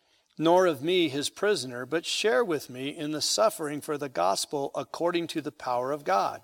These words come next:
Catch that? "For the gospel according to the power of God." Verse nine.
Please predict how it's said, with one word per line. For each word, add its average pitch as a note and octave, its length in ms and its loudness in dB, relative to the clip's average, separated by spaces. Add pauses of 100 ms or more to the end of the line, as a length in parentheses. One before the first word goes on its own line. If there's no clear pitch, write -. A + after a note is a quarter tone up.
Catch - 280 -4
that? D3 380 -4
"For D3+ 340 -4
the C#3+ 140 -6
gospel D3 680 -2
according C3+ 600 -8
to D3 120 -10
the C3 120 -10
power C3+ 320 -2
of B2 100 -14
God." D#3+ 400 -4 (220)
Verse C3 320 -6
nine. C#3 420 -4